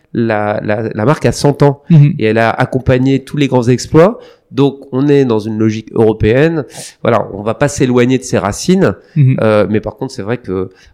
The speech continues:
Speaker 1: on peut aussi aller en haut de l'Everest et, euh, Dieu sait si Millet a accompagné des grandes expéditions là-bas.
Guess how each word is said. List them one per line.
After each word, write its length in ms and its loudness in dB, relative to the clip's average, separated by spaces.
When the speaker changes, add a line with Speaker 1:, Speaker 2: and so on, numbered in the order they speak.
Speaker 1:
on 80 -10
peut 120 -12
aussi 300 -8
aller 220 0
en 200 -4
haut 140 0
de 40 -4
l'Everest 480 -2
et, 160 -4
euh, 160 -4
Dieu 140 -6
sait 160 -6
si 220 -10
Millet 340 -2
a 60 0
accompagné 420 -4
des 80 -4
grandes 220 -4
expéditions 460 -8
là-bas. 280 -6